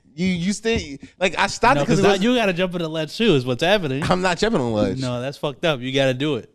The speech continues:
Speaker 2: Even if it's not good, you gotta say it now.
Speaker 1: Okay, you think that Kanye give a fuck about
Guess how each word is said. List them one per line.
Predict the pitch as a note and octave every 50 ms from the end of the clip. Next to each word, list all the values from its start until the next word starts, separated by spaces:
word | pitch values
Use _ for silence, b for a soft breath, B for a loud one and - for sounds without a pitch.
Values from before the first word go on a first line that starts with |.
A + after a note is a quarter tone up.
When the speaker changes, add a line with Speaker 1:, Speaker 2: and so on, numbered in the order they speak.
| _
Speaker 2:
Even | - C#3+ F3 G3 G3+
if | F#3+ D#3
it's | F3 - F3+
not | E3+ D#3+ C#3+ C3
good, | E3 E3+ D#3 C#3
you | B2
gotta | B2+ B2 B2 A#2+
say | - - B2 A2+ G#2+
it | G2+ -
now. | - C#3+
Speaker 1:
Okay, | C#3+ C#3 A#2+
you | A2 A#2+ B2+ C3
think | - C3+ C3 B2+ G#2+
that | A2+ A2+ G#2+ -
Kanye | - B2 A2+ A2+ A2+ G#2
give | G#2+ A2 G#2+
a | G#2
fuck | - A#2 A2+ - -
about | G2 C3 A2 G2+